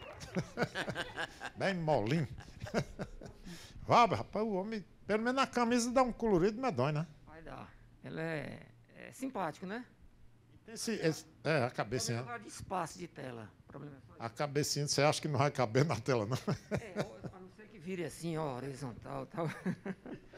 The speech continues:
Speaker 2: A gente dá um jeito aqui, faz um milagre, né?
Speaker 1: Ah, o, o bigode dele, rapaz,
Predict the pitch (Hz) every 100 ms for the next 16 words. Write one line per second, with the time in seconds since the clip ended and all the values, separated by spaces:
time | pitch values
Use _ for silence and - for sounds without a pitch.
0 | - - - 208 214 170 156 165 165 143
1 | 156 151 147 123 113 - 147 156 - -
2 | 143 202 180 180 170 170 190 170 175 190
3 | 131 139 143